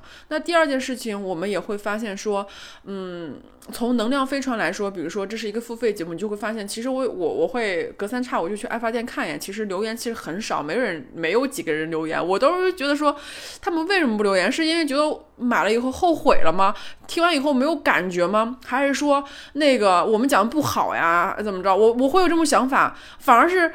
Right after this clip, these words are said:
我的那些，比如说微博也好，或者是公众号也好，每天真的好多人留一些，呃，非常容易能找到的事情，我就会发现那些真，我就是，就说句这些话可能会得罪很多人哈，就是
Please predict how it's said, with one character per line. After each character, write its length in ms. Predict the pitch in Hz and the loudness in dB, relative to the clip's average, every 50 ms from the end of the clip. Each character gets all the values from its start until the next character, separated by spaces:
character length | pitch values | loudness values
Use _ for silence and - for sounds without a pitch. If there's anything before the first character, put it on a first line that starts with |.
| - - | -6 -10
我 180 | - 226 220 202 | 0 2 2 2
的 100 | 208 220 | 4 2
那 180 | 254 277 269 254 | 2 2 0 2
些， 160 | 247 254 254 | 2 2 2
比 120 | 233 - | 2 0
如 80 | 170 220 | 0 0
说 100 | 226 202 | 0 2
微 200 | 196 240 254 262 | 4 4 4 4
博 240 | 240 220 190 180 175 | 2 2 4 4 4
也 100 | 175 170 | 4 4
好， 160 | 175 165 160 | 6 4 4
或 160 | - - 247 | 4 4 2
者 80 | 285 - - | 2 4 10
是 120 | 254 262 - | 12 12 12
公 180 | - 240 247 | 12 12 10
众 120 | 247 - 294 | 10 8 8
号 140 | 254 185 | 6 2
也 80 | - 170 | 0 -2
好， 200 | - - - - - - - - - - - | -2 -4 -6 -6 -8 -12 -16 -16 -16 -16 -8
每 220 | - 254 220 196 202 | 0 2 2 4 4
天 120 | 226 247 | 2 2
真 80 | 302 330 | 2 2
的 80 | 311 | 2
好 220 | 294 294 226 170 170 | 2 2 2 2 2
多 100 | 202 226 | 4 4
人 140 | 247 254 | 4 4
留 180 | 247 190 185 202 | 4 4 4 2
一 60 | 220 | 2
些， 340 | 214 214 196 196 190 190 180 - - - - _ - | 2 2 4 6 6 4 4 0 -6 -16 -20 _ -20
呃， 240 | - - - - - | -20 -20 -20 -20 -20
非 260 | 220 - - 302 320 | -10 -4 0 0 2
常 120 | 302 269 | 2 2
容 140 | 233 208 196 | 2 2 0
易 80 | 214 214 | 0 -2
能 160 | 214 226 247 | 0 0 0
找 140 | 247 254 - | 0 2 0
到 80 | 202 | 0
的 80 | 214 208 | 0 0
事 100 | 208 208 | -2 -4
情， 100 | 185 180 | -6 -6
我 80 | 180 190 | -4 -4
就 100 | 240 254 | -4 -4
会 80 | 262 | -2
发 160 | 247 269 262 | -2 -2 -2
现 180 | 262 262 214 214 - - - - - - | -2 -2 -2 -4 -6 -10 -18 -20 -14 -6
那 160 | - 349 339 | -2 0 2
些 120 | 311 339 330 | 2 2 2
真， 240 | 330 330 339 302 - | 0 0 -2 -2 -2
我 60 | - | -2
就 140 | 208 214 262 | -2 -2 -2
是， 80 | 254 254 | -4 -6
就 300 | - - - 277 285 254 | -10 -8 -2 0 0 0
说 160 | 247 - 330 | 0 -2 -4
句 240 | 285 285 220 147 175 | -4 -4 -4 -6 -8
这 140 | - 285 294 | -8 -6 -4
些 100 | 285 320 | -4 -2
话 200 | 302 320 302 240 | -2 0 0 -2
可 140 | 214 - 160 | -2 -4 -6
能 80 | 170 | -4
会 120 | 190 202 226 | -2 -2 -2
得 160 | - 160 165 | 0 0 -2
罪 120 | 190 226 | 0 -2
很 200 | 202 - 190 143 | -4 -6 -6 -6
多 140 | 156 175 185 | -4 -2 -2
人 180 | 180 151 131 117 | -2 -2 -4 -6
哈， 200 | 185 - 95 139 | -6 -8 -8 -6
就 120 | 196 240 | -4 -4
是 160 | 247 262 - | -2 -2 -2